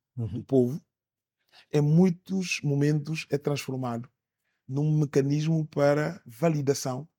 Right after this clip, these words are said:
Speaker 2: e para legitimação de, eh, regimes que não têm nada de democrático. E, portanto,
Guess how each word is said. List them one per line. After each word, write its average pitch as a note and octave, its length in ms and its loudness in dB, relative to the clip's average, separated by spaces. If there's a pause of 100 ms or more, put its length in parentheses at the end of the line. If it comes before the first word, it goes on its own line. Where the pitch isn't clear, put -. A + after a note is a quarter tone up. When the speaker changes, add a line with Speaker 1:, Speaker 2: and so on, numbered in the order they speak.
(420)
Speaker 2:
e C3 80 -4
para C3+ 240 0
legitimação C#3+ 1200 2 (580)
de, C#3 460 4 (180)
eh, B2+ 520 2
regimes C3 540 -4
que - 160 -10
não D3 140 -4
têm C#3+ 220 -6
nada C3 480 -6 (300)
de A#2+ 80 -8
democrático. A2+ 520 -14 (920)
E, F3 40 0
portanto, F#3+ 400 2